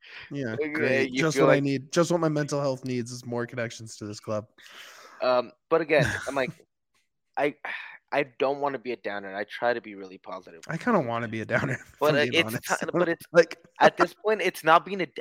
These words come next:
Speaker 2: downer, though. It's just being realistic. I had 'em second in the West. Like, how is anybody gonna tell me that
Speaker 1: I
Speaker 2: I'm
Speaker 1: thought they would have a home game. I thought they would be fourth and it would be close.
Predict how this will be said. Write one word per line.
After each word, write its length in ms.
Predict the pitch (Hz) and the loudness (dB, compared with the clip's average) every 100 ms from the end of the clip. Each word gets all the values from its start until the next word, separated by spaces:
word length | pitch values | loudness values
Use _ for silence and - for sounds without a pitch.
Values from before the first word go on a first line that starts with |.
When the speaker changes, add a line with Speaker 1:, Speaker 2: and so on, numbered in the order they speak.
| - | -8
Speaker 2:
downer, 240 | 190 190 | -6 -2
though. 140 | 160 | 0
It's 120 | 127 - | -2 -4
just 140 | 151 - | -12 -10
being 160 | 170 | -8
realistic. 580 | 160 160 151 175 - 131 98 - - - - | -2 0 0 -4 -6 -8 -6 -10 -14 0 6
I 100 | 190 | 8
had 240 | 202 220 | 10 8
'em 140 | 220 | 8
second 400 | 202 180 185 196 | 2 0 0 0
in 80 | 196 | -2
the 80 | 180 | -2
West. 540 | 143 131 156 117 - _ - | 0 2 4 2 -4 _ -10
Like, 200 | 117 117 - | -10 -10 -10
how 240 | - 139 | 0 2
is 100 | 175 | 2
anybody 340 | 156 165 165 202 | 0 -4 -6 -4
gonna 180 | 165 | -6
tell 180 | 151 156 | -4 -6
me 100 | 143 | -4
that 120 | 139 131 | 2 2
Speaker 1:
I 60 | |
Speaker 2:
I'm 60 | 233 | 4
Speaker 1:
thought 180 | 269 277 | 4 4
they 100 | 247 | 6
would 80 | 220 | 6
have 140 | 202 | 6
a 60 | 175 | 6
home 220 | 160 147 | 4 2
game. 220 | 143 139 | 0 0
I 120 | 170 | 0
thought 240 | 180 220 180 | 4 6 6
they 80 | |
would 100 | 170 | 2
be 80 | 143 | 2
fourth 580 | 131 - - 127 131 123 | -2 -6 -12 -4 -2 -2
and 100 | 131 | -6
it 60 | 95 | -6
would 100 | 127 | -6
be 80 | 117 | -6
close. 560 | - 120 104 - - | -4 -4 -4 -6 -12